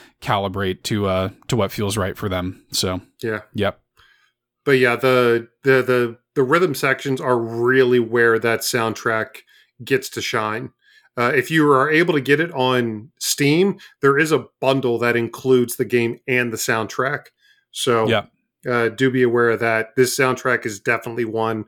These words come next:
Speaker 2: that I'll probably be picking up separately. I enjoyed it that much. Uh, uh, again, just the violins and the folksy, uh, just, it really felt like some type of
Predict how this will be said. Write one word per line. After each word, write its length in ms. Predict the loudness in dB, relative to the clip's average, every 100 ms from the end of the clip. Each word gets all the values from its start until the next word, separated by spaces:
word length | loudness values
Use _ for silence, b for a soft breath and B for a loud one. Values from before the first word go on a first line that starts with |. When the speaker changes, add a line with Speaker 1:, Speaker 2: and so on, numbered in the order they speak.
| B B B
Speaker 2:
that 220 | -2 -2 0
I'll 220 | 0 0
probably 640 | 0 0 2 2 -2 -2
be 180 | -2 -6
picking 400 | -4 -4 -4 -4
up 160 | -4 -4
separately. 520 | -4 -4 -4 -8 -4
I 100 | -2
enjoyed 460 | -2 -2 0 0 0
it 120 | -2
that 200 | -4 -4 -8
much. 480 | -10 -10 -14 -16 b b b b b _ -6
Uh, 240 | -4 -4 -2
uh, 200 | 0 2
again, 640 | 2 4 4 2 0 -4 -2
just 380 | 0 0 -4 _ _
the 100 | -4
violins 720 | -2 2 2 2 0 0 0 -4
and 80 |
the 60 | -6
folksy, 920 | -4 -2 -2 -2 -2 0 0 0 -4 b b b b _ _ _ -8
uh, 400 | -4 -4 -4 -8 -8
just, 240 | -4 -2
it 140 | 0 -2 -4
really 420 | -4 0 0 -2
felt 540 | -6 0 0 0 -4 _
like 360 | -2 0 0 -2
some 360 | -10 -6 -4 -4
type 280 | -2 -2 -2
of 140 | -8